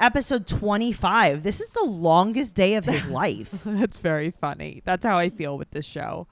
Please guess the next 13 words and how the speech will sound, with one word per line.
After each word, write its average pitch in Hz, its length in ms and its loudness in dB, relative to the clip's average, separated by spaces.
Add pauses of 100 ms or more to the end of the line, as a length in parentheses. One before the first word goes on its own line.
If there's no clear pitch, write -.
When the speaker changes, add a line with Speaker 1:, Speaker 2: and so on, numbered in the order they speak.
(120)
Speaker 2:
<laughs> - 180 -18
Speaker 1:
That's 196 200 -4
exactly 214 600 -6
how 175 160 0
I 143 120 0
feel 127 200 -8
with 127 100 -8
this 127 140 -10
show. 139 220 -4
But 175 180 -6
here 381 300 -6
we 370 120 0
are. 190 380 2